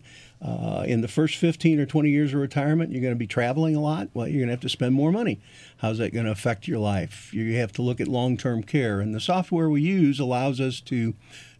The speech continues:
do what-if scenarios, to sit down interactively with our client and say,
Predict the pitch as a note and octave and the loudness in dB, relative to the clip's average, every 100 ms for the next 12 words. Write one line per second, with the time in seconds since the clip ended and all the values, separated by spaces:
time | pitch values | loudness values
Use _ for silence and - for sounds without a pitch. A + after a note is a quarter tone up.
0 | E3 A3+ E3+ A#2 A2+ - A2 G2+ F#2+ F#2+ | 0 2 4 2 2 0 2 2 2 -2
1 | - - - D#3+ D3+ C#3 C3 D3 A#2+ C#3 | -6 -6 0 2 2 2 2 2 2 0
2 | D3+ D3 A2+ G#2+ G#2 A2 A2 - E3 C3+ | 0 -2 0 0 0 -2 -4 0 0 2
3 | F#2 - G2+ A#2 | -2 -4 -4 -2